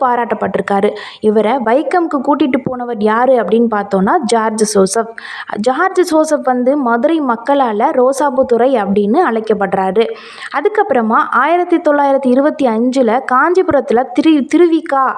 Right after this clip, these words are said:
தலைமையில நடந்த காங்கிரஸ் மாநாட்டுல பெரியார் கொண்டு வந்த வகுப்பு வாரி பிரதிநிதித்துவ கொள்கையை காங்கிரஸ் ஏத்துக்கிற மறுக்குது. பெரியார் காங்கிரஸ்லேருந்து விலகிடுறாரு.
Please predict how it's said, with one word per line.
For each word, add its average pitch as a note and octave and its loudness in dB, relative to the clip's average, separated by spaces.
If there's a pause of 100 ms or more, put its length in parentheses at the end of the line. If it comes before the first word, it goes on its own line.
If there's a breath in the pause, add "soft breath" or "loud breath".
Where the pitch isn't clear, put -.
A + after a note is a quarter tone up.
(140)
தலைமையில G#3+ 2
நடந்த G#3 0 (340 loud breath)
காங்கிரஸ் G4+ 0
மாநாட்டுல C4 0
பெரியார் C#4+ 2
கொண்டு B3 0
வந்த A3+ 0
வகுப்பு D4+ 0
வாரி C4 0
பிரதிநிதித்துவ B3 2
கொள்கையை G#3+ 0 (360 loud breath)
காங்கிரஸ் F4+ 0
ஏத்துக்கிற C#4 2
மறுக்குது. G#3 0 (300 loud breath)
பெரியார் C4 2
காங்கிரஸ்லேருந்து C4+ 0
விலகிடுறாரு. G3+ 0